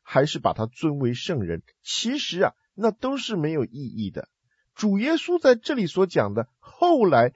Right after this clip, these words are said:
那讨饭的死了，或者我们应该把它翻成那讨饭的死了以后，他是在讲人生的结局。讨饭的有什么结局呢？被天使带去，放在亚伯拉罕的怀里。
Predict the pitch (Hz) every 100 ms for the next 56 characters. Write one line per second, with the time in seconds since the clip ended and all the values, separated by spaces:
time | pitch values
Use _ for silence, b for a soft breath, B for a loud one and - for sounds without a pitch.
0 | _ 202 202 196 - - 98 117 202 190
1 | 160 160 - 127 95 113 - _ - 254
2 | 202 175 139 139 170 180 120 139 151 190
3 | 196 202 156 - b b 247 247 - -
4 | 175 156 175 302 262 233 220 - - 147
5 | 165 208 190 151 151 311 349 - _ _
6 | _ _ _ _ - 311 269 320 254 202
7 | 175 135 139 135 143 202 220 240 233 214
8 | 185 - 160 262 220 151 214 - _ _
9 | _ _ _ - 175 196 302 277 220 175
10 | 190 226 180 180 180 180 180 _ _ _
11 | - 135 113 - - 208 208 208 - 104
12 | 95 143 123 98 - 101 87 - - 311
13 | 233 147 170 143 135 131 107 113 120 185
14 | 185 220 214 185 127 101 127 110